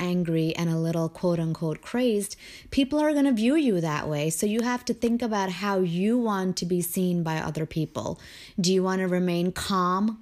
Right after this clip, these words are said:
confident, and collected in a time of conflict or crisis? Or do you wanna be that person that falls apart? And none of this is easy to do. It has a lot to do with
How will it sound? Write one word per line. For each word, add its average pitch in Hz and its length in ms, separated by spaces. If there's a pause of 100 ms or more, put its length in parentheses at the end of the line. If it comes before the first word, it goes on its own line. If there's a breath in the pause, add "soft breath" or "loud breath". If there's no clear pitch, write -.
(100)
confident, 185 880
and 170 220
collected 170 640
in 180 140
a 175 100
time 175 400
of 165 140
conflict 175 600
or 175 100
crisis? 196 580 (340 loud breath)
Or 208 160
do 220 100
you 269 160
wanna 277 280
be 220 180
that 202 240
person 190 440
that 170 180
falls 165 480
apart? 147 500 (380 loud breath)
And 214 200
none 240 220
of 247 80
this 233 160
is 220 160
easy 190 340
to 170 140
do. 160 180
It 151 120
has 175 240
a 175 80
lot 175 340
to 190 140
do 180 260
with 165 360